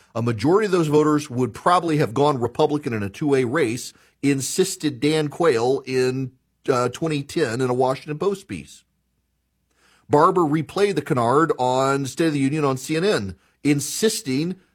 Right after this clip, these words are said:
that, uh, an independent run by Donald Trump. But the big question for me is,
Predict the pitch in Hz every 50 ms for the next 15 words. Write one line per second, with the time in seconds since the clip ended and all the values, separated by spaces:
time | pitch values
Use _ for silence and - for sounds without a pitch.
0 | _ _ 139 139 147 147 139 143 - 135 135 135 120 135 143 151 170 175 180 -
1 | 170 175 165 110 120 143 143 156 165 170 139 147 143 147 143 - 135 143 156 160
2 | 156 143 - - 190 175 139 - 135 135 123 120 120 127 117 113 151 165 165 143
3 | - - 170 156 - - 160 143 135 - 139 127 139 151 165 185 175 - 135 143
4 | 160 175 180 185 175 165 160